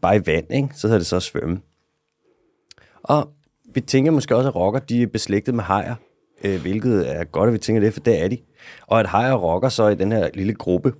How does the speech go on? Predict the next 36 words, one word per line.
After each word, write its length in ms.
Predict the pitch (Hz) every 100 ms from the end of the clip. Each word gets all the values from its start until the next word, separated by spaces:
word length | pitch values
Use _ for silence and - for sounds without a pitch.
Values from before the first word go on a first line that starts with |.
| _ -
altså 160 | 95
som 160 | 92 90
bruskfisk 540 | 90 95 - 131 113
her, 120 | 110 -
de 160 | 117
er 40 | 101
lidt 140 | 107
forskellige 520 | 113 - 95 87 117
fra 140 | - 120
de 100 | 123
andre 220 | 135 175
fisk. 360 | - - - - _ _ _ - - - _ _ _ _ 95
Men 240 | 113 110
noget, 240 | 110 143
vi 40 | 156
nok 300 | 110 123 -
sjældent 440 | - - 120 151 147
tænker 280 | 113 120
på, 240 | 143 123 98
hvis 160 | 92 98
vi 60 |
sidder 220 | - 120
der 100 | 113
og 100 | 101
forestiller 460 | - 92 98 - 107
os, 100 | 104 90
som 160 | 95
lige 160 | 101 107
lukker 260 | 87 98
øjnene, 340 | 85 85 98 101 - _
og 60 | -
lige 120 | 95
forestiller 400 | - 92 92 98
sig 100 | 98
en 80 | 90
rokke 340 | 65 78 92